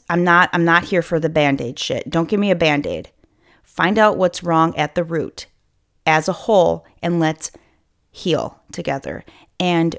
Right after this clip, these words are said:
work towards better, better procedure, better acknowledgement, better recognition,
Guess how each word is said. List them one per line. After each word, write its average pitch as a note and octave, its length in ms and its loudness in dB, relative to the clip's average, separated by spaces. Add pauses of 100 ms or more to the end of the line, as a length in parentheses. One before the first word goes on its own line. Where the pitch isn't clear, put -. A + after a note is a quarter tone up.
(100)
work F3+ 460 -2 (100)
towards E3 680 -4 (440)
better, F3+ 640 -2 (320)
better F3 460 2
procedure, F3+ 680 -2
better E3+ 560 2 (240)
acknowledgement, E3+ 680 0
better E3+ 200 2
recognition, E3+ 760 -2